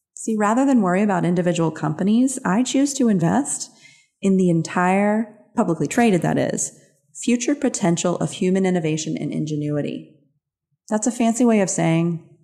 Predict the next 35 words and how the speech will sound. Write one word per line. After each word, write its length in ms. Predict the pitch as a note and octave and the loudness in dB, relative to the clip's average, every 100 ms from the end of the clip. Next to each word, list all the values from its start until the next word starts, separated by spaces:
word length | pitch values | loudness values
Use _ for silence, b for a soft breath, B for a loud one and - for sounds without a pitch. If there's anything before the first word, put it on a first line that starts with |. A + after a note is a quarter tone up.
| - | -4
buy 200 | A#3 B3 | 2 4
an 140 | C4 | 4
index 360 | C#4 B3+ A#3+ - | 4 4 2 0
fund 380 | G3 E3+ D3 - - _ _ _ | -2 0 -4 -10 -20 _ _ _
or 120 | - G3+ | -4 -2
something 360 | - F#3+ D#3 | 0 -2 -4
like 240 | D#3+ E3 - | -6 -6 -8
that. 240 | - - _ _ _ _ _ _ _ | -12 -12 _ _ _ _ _ _ _
Why 400 | - F3 G#3+ C4 | -6 -2 0 0
take 280 | C#4 D#4 D4 | 0 -2 -2
the 60 | C#4 | -4
chance 460 | - A#3+ C4 C4+ | -2 2 2 2
trying 200 | - A#3+ | 0 0
to 40 | A3+ | 0
pick 200 | B3 A#3+ | 0 -2
the 60 | |
winners 400 | A3+ G#3 B3+ F#3 | 0 2 2 2
and 80 | D#3+ | 2
oftentimes 540 | F3 G3+ A#3 A#3 A#3+ G#3 | 0 2 0 2 2 2
missing 380 | F#3 B3 C4 | 2 2 0
them 180 | E3+ D3 | 0 -2
when 140 | E3+ G3 | 0 0
I 100 | A3 | 2
know 400 | G3 G#3+ C#4 G#3 | 4 4 4 4
that 160 | G#3 | 2
the 140 | G#3 - | 0 0
overall 480 | E3+ G#3 A#3 F3+ | 0 2 2 2
return 460 | F#3+ G#3+ - D3+ D3+ | 0 -2 -2 -2 0
is 200 | - F3 | -2 -6
good 480 | - C4+ D4 - - B B B _ - | -4 0 2 0 -6 B B B _ -2
three, 160 | G#3+ | 0
four, 260 | G#3+ F#3 F3 | 0 0 -2
five 300 | E3+ D#3+ D#3 | 0 0 0
decades 400 | D3+ D3+ D#3 C#3+ | -4 -2 -4 -4
later? 460 | C#3+ - - F3 | -6 -6 -10 -12